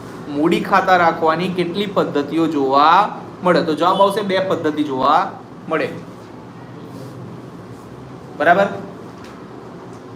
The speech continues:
થોડું સ્પીડમાં લાગે છે. કમ્પ્લીટ.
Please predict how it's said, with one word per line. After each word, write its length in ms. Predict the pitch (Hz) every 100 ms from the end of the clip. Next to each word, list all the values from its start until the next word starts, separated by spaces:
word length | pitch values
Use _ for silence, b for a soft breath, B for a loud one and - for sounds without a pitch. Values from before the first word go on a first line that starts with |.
| - - -
થોડું 200 | 175 196
સ્પીડમાં 400 | 190 185 185 208
લાગે 240 | 208 202
છે. 140 | 202 214 226 - - - - - - - - - - -
કમ્પ્લીટ. 400 | 160 175 214 226